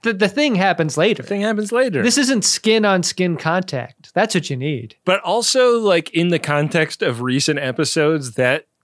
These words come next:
Speaker 2: shoulder touch makes the next scene feel extra creepy because
Speaker 1: Yeah.
Speaker 2: he's in the cargo bay where Seven lives and is scanning Tom Paris's computer records, and, uh,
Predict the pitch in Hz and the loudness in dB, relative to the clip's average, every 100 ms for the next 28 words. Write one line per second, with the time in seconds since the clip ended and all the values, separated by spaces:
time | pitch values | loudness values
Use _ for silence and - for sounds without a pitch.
0 | - - - 131 151 147 - 143 139 - | -12 -6 -2 0 -2 -2 -2 -2 -2 -6
1 | 143 135 - - 117 117 120 - 156 143 | -4 -4 -4 -6 -4 -4 -4 -4 -2 -2
2 | 147 - 151 156 151 - 180 160 160 156 | -2 -2 0 0 -2 -4 -6 -2 -2 -2
3 | 185 175 156 127 127 143 127 143 143 147 | 0 -2 -2 -2 0 0 -2 -2 -4 -4
4 | 143 190 - 127 131 127 127 123 139 _ | -6 -12 -12 -6 -4 -2 -2 -4 -8 _
5 | - 135 131 127 117 113 107 110 113 110 | -4 -2 0 0 0 0 0 -2 -4 -4
6 | 107 107 - - 123 123 120 107 107 107 | -4 -6 -8 -4 -2 0 -2 -4 -8 -8
7 | 98 - 117 107 - - 120 117 113 110 | -10 -8 -6 -6 -8 -6 -4 -2 -4 -6
8 | 107 - _ _ _ _ 120 117 110 120 | -10 -14 _ _ _ _ -4 -4 -4 -2
9 | 113 101 117 113 - 113 131 123 113 107 | -2 -2 -6 -8 -10 -8 -4 -4 -2 -2
10 | 107 113 104 104 - - _ - 113 107 | -4 -6 -8 -10 -16 -18 _ -12 -10 -10
11 | 104 101 110 104 107 | -10 -6 -6 -4 -8